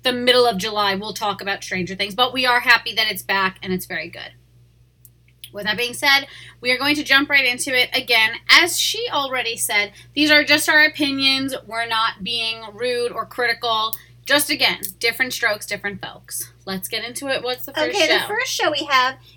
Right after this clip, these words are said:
Speaker 2: is a show called Minx. Um, now, I'm gonna start a little bit about this because I believe Minx was based on the, the actual, it's about a magazine.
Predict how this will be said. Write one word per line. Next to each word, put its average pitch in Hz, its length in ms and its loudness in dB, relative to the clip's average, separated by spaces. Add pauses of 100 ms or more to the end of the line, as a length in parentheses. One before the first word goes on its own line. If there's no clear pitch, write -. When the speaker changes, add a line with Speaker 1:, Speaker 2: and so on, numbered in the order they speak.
Speaker 2:
is 330 140 -4
a 349 40 0
show 320 220 0
called 269 260 -6
Minx. - 600 -6 (560)
Um, 277 300 -2
now, 302 120 -2
I'm 359 100 2
gonna 494 160 -2
start 320 280 -2
a 285 120 -6
little 294 200 -2
bit 254 160 -2
about 233 380 -4
this 233 160 -8
because 254 400 -10 (320)
I 359 220 4
believe 403 340 0
Minx 285 340 0
was 254 160 -6
based 254 380 -2
on 254 360 -4
the, 233 260 -2 (180)
the 240 460 -10
actual, 262 600 2
it's 240 140 -10
about 240 240 0
a 320 40 4
magazine. 240 680 2